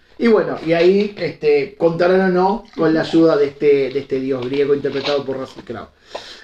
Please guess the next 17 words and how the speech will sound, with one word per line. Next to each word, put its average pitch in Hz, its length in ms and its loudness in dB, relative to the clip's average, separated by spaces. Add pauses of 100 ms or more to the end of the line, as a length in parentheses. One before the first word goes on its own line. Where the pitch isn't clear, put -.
(100)
Em, 185 640 4 (320)
al-, 190 260 -2
algunas 233 400 0
perlitas, 294 680 0
bueno, 196 200 0
esa 196 240 0
que 180 140 2
contaba, 262 680 0 (140)
este, 151 880 2
de, 147 340 2
de 147 100 -2
lo 143 120 -6
que 143 180 -6 (360)
acontecía 139 500 -2
con 147 140 -4
Christian 156 340 0
Bale, 262 360 2